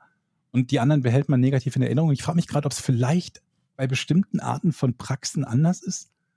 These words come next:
Ich bin ja jetzt häufig in der Onkologie gewesen, wo natürlich dann viele Krebspatienten sind und, ähm, oder nur Krebspatienten sind und vielleicht,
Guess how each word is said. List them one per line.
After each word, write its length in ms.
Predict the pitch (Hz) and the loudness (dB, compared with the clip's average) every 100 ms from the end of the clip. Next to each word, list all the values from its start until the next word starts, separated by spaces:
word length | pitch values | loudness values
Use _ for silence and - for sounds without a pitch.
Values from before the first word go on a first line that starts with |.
| _ _ _ | _ _ _
Ich 100 | - - | -6 2
bin 120 | 147 | 6
ja 80 | 147 | 4
jetzt 160 | - | 4
häufig 260 | 151 160 - | 2 0 0
in 40 | |
der 100 | 131 | 2
Onkologie 500 | 135 139 147 123 123 170 | 2 2 0 2 0 0
gewesen, 580 | 170 156 175 185 180 | -2 0 0 2 2
wo 120 | 113 131 | 0 -2
natürlich 400 | 113 - 143 - | -4 0 0 2
dann 140 | 120 | -2
viele 220 | - 127 | 2 0
Krebspatienten 840 | - - - - 117 - 110 - 107 | 0 -4 -4 -6 -6 -2 -2 0 2
sind 260 | 127 170 _ _ _ _ _ _ - | 2 0 _ _ _ _ _ _ -2
und, 380 | 123 127 120 - | 2 2 2 0
ähm, 380 | 113 113 117 - _ _ _ _ _ | 2 4 2 -4 _ _ _ _ _
oder 120 | 92 | -2
nur 260 | 101 135 180 | 2 4 4
Krebspatienten 800 | - 101 - - - 113 113 104 | 0 -8 -8 -12 -2 -2 0 0
sind 200 | 117 143 | 0 0
und 220 | 117 117 | -2 -4
vielleicht, 440 | - 123 123 - | -6 -2 -2 -4